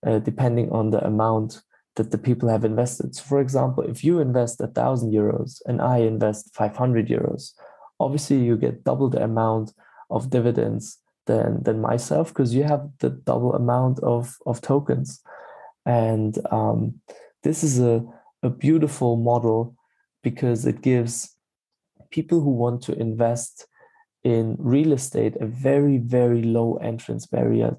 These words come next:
to tap their feet into the water. And, uh, from the crypto community side, a very stable way to, uh,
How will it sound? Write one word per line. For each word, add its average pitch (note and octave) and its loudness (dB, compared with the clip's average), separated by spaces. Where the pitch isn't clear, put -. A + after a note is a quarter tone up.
to A2+ 0
tap - -2
their A2 0
feet A#2 0
into A#2+ -2
the A2+ 2
water. A2+ 2
And, B2+ 2
uh, B2 0
from A#2+ -2
the A2+ 2
crypto G3+ -2
community A#2 -2
side, A2+ 0
a B2+ 0
very C#3 2
stable C3 0
way G#2+ 0
to, A2+ 2
uh, A2 0